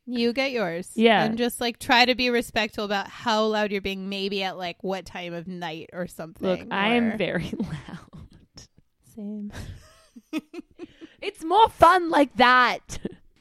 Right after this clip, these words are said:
Speaker 1: It is. And then when you go to someone else's house, you don't have to worry about it.
Speaker 2: Yeah, exactly.
Speaker 1: Yeah.
Speaker 2: Exactly. Beers, beats, and
Speaker 1: It's just
Speaker 2: boning
Speaker 1: their
Speaker 2: indeed.
Speaker 1: neighbors that give them dirty looks
Speaker 2: Yeah,
Speaker 1: the next
Speaker 2: I
Speaker 1: day.
Speaker 2: used to think about that sometimes with my most recent partner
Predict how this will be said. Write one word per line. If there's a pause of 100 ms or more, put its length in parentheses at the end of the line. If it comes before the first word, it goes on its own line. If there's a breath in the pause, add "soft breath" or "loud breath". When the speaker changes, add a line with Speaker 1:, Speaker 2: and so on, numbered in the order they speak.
Speaker 1:
It
is. (220)
And
then
when
you
go
to
someone
else's
house,
you
don't
have
to
worry
about
it.
Speaker 2:
Yeah, (160)
exactly.
Speaker 1:
Yeah. (240)
Speaker 2:
Exactly. (200)
Beers,
beats,
and
Speaker 1:
It's
just
Speaker 2:
boning
Speaker 1:
their
Speaker 2:
indeed.
Speaker 1:
neighbors
that
give
them
dirty
looks
Speaker 2:
Yeah,
Speaker 1:
the
next
Speaker 2:
I
Speaker 1:
day. (120)
Speaker 2:
used
to
think
about
that
sometimes
with
my
most
recent
partner